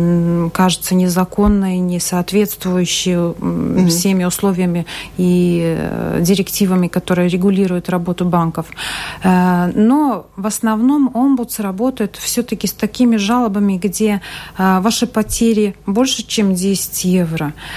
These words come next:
Speaker 1: э, но не превышает там пятьдесят тысяч евро. Они не работают с жалобами, которые уже рассматриваются в суде.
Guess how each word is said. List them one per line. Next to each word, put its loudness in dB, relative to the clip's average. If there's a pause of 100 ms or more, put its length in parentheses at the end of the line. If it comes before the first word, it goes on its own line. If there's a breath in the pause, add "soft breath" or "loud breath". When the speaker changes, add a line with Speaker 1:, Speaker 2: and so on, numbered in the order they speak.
(180 loud breath)
Speaker 1:
э, 4
но 4
не 0
превышает -4
там -6
пятьдесят -2
тысяч -6
евро. -6 (300 loud breath)
Они 4
не -2
работают -4
с -4
жалобами, -2
которые -2
уже 2
рассматриваются -2
в -4
суде. -4